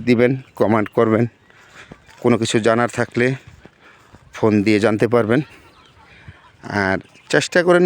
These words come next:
ভিডিওগুলো একটু শেয়ার করে দেওয়ার জন্য, যেন, যেন সবাই দেখতে পারে, সবাইকে দেখার সুযোগ করে দিবেন আমার এই জমির ভিডিওগুলো। জি, আপনার এই যে, এই যে, যে বিল্ডিংটা, এই বিল্ডিংয়ের সামনে দিয়ে কিন্তু আপনার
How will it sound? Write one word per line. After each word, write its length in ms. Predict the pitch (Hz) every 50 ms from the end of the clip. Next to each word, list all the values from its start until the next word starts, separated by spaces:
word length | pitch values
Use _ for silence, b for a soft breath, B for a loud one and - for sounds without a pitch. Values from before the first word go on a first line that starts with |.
| 170
ভিডিওগুলো 360 | 151 156 143 165 170 156 165 170
একটু 200 | 139 - - 202
শেয়ার 320 | 208 - - - 135 127 123 -
করে 200 | - - 127 123
দেওয়ার 240 | 117 135 127 127 131
জন্য, 200 | 120 131 127 160 269 294 -
যেন, 180 | 135 127 117 117 117 110 110 - B B B B B B -
যেন 180 | 98 117 113 113 113
সবাই 360 | 104 - - 117 120 120 120 117
দেখতে 300 | 107 120 131 - - - 117
পারে, 200 | 104 113 117 156 220 - - _ B B B B B B B B B B B B _ _ -
সবাইকে 560 | - - - 120 123 127 131 123 - - 160 214 214
দেখার 380 | 113 117 110 135 135 - 143 120
সুযোগ 280 | - - 131 127 131 - -
করে 120 | 151 131 113
দিবেন 280 | 90 92 90 87 87 78 - _ _ _ -
আমার 200 | - 107 107 107
এই 140 | 107 104 104 104 98 - 98
জমির 300 | 113 117 117 120 120 104
ভিডিওগুলো। 540 | 98 110 101 117 113 98 98 104 92 82 - - - - - B B B B B B B B - -
জি, 140 | 107 110 104 - - -
আপনার 260 | - 104 98 139 139 - -
এই 100 | 143 139
যে, 160 | 131 147 151 - - - - 135
এই 40 | 131
যে, 100 | 143 147 131 117 120
যে 120 | 117 143 131
বিল্ডিংটা, 420 | 135 135 127 139 135 135 151 208 233 - _ B B B B B B B
এই 100 | 98 110
বিল্ডিংয়ের 420 | 107 123 123 117 131 131 139 - -
সামনে 240 | 127 127 127 135 135 131
দিয়ে 220 | 123 135 143 151 160
কিন্তু 280 | 143 147 147 135 165 202 247 - _ _ _ _ _ _ _ - -
আপনার 180 | 107 101 127